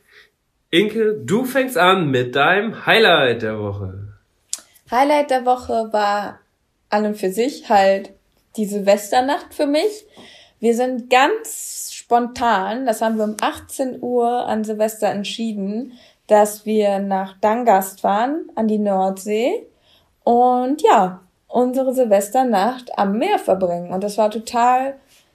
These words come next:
Speaker 2: schön und eine total spontane Idee. Ähm, und das war total klasse, die ganzen Raketen,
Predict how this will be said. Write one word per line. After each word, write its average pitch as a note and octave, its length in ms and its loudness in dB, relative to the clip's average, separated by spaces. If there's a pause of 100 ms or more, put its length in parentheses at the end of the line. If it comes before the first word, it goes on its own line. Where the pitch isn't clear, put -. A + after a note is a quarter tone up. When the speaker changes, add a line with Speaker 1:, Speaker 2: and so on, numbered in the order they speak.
(100)
Speaker 2:
schön D4+ 480 2
und A#3+ 160 0
eine A3 200 -2
total A#3+ 340 0
spontane A#3+ 640 -2
Idee. C4 520 -2 (460)
Ähm, A#3 480 2
und A3 100 -2
das A3 120 -4
war A3+ 120 2
total B3 440 4
klasse, B3+ 560 2
die A3 100 -4
ganzen A3 320 -2
Raketen, B3 1000 -4